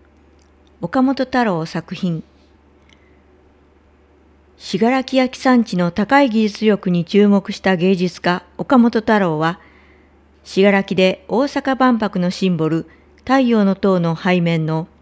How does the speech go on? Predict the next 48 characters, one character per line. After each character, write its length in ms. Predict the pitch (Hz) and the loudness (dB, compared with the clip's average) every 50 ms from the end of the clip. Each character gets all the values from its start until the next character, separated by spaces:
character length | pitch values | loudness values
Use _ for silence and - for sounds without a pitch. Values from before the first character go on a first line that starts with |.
| _ _ _ _ _ _ _ _ _ _ _ _ | _ _ _ _ _ _ _ _ _ _ _ _
黒 260 | - - 220 254 269 | -2 2 4 4 4
い 40 | 254 | 2
太 200 | 262 - 214 208 | 0 0 2 2
陽 260 | 214 208 196 185 180 | 2 2 2 0 0
を 40 | 175 | -2
は 140 | 175 175 170 | -2 -4 -4
じ 80 | 156 165 | -2 -2
め 120 | 175 175 | -4 -4
と 120 | 170 170 165 | -4 -4 -6
す 140 | - - | -6 -4
る 180 | 170 170 165 - _ _ _ _ _ - | -4 -4 -6 -6 _ _ _ _ _ 2
多 180 | 247 277 269 | 4 4 4
く 140 | 269 - 208 | 2 0 0
の 100 | 196 185 | 0 0
焼 200 | 175 170 175 - | 0 -2 -2 0
き 60 | 233 | 2
物 220 | 240 247 240 247 240 | 2 2 2 2 0
作 260 | - 247 247 - 220 | -2 -4 -6 -6 -4
品 280 | - 214 185 180 175 | -2 -2 0 0 -2
を 60 | 165 165 | -4 -4
制 220 | - 180 175 180 | -2 -2 -2 -2
作 220 | 175 196 190 - | -2 -4 -8 -8
し 120 | 156 170 165 | -8 -6 -4
ま 120 | 156 160 | -4 -4
し 80 | 170 - | -4 -4
た。 200 | - 156 - - - _ _ _ _ _ _ _ _ _ _ _ _ _ _ _ _ _ _ _ _ _ _ _ _ _ | -6 -6 -6 -6 -10 _ _ _ _ _ _ _ _ _ _ _ _ _ _ _ _ _ _ _ _ _ _ _ _ _
信 220 | - - - 208 240 | -12 -6 -2 2 2
楽 260 | 277 285 285 285 269 | 4 4 2 2 0
の 100 | 269 285 | -2 -2
人 200 | 277 - 294 269 | -2 -2 -4 -4
々 220 | 247 226 - 208 196 | -2 -2 -2 -2 0
に 220 | 196 202 202 - _ _ _ - | -2 -2 -4 -8 _ _ _ -16
親 220 | - - 220 233 | -6 -4 -4 -4
し 120 | - - | -2 0
ま 140 | 220 214 208 | 0 2 2
れ 100 | 190 180 175 | 2 0 0
た 140 | - 170 | -2 -2
岡 180 | 165 - - 233 | -2 0 0 2
本 260 | 240 240 226 - 226 | 2 2 2 0 -2
太 160 | 220 233 214 | -2 0 0
郎 200 | 196 180 175 165 | 2 2 0 0
は、 220 | 160 165 170 170 - - - _ _ _ - - _ _ _ _ _ _ _ _ _ _ _ _ _ _ _ _ _ _ _ _ | 0 -2 -2 -4 -8 -14 -20 _ _ _ -20 -20 _ _ _ _ _ _ _ _ _ _ _ _ _ _ _ _ _ _ _ _
昭 260 | - - 214 226 254 | -8 -4 -4 -2 -2
和 80 | 277 277 | -2 -2
四 260 | 269 262 262 262 233 | -2 0 0 0 -2
十 220 | 208 - 196 190 | -2 -2 -4 -4
六 240 | 185 180 175 - 202 | -4 -4 -4 -4 -4
年、 280 | 190 170 156 151 170 | -4 -4 -4 -6 -10